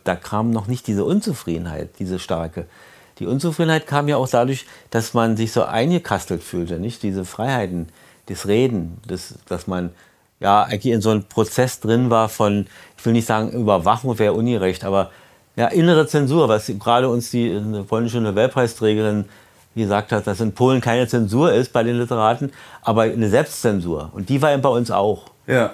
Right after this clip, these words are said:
Speaker 1: Das, und die hat wehgetan. Weil man ständig die Not-, äh, gesagt hat, nee, ach, das lass mal lieber.
Speaker 2: Wirklich?
Speaker 1: Ja, ja, man hatte
Speaker 2: Auch du?
Speaker 1: Ja, natürlich, jeder hat es, viele. Ich, ich bei mir im Verlag habe ich auch überlegt, wie weit gehst du denn jetzt mit deinen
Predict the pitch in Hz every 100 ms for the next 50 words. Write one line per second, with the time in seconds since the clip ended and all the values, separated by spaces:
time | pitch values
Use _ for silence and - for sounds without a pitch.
0 | - - 92 110 95 151 160 143 127 147
1 | 147 90 85 - _ _ _ _ 101 113
2 | 113 131 160 180 156 131 151 - 87 120
3 | 113 135 147 131 127 - 135 120 - 120
4 | 117 113 - 92 90 87 87 _ _ -
5 | - 110 - - 202 208 110 123 170 180
6 | 143 233 104 - - 123 127 247 269 127
7 | 214 254 190 160 - 120 123 - 254 233
8 | 113 - _ _ 139 139 139 - 147 151
9 | 151 151 127 135 170 165 196 214 208 156
10 | 127 143 123 123 127 202 240 - 208 123
11 | 92 87 104 92 95 95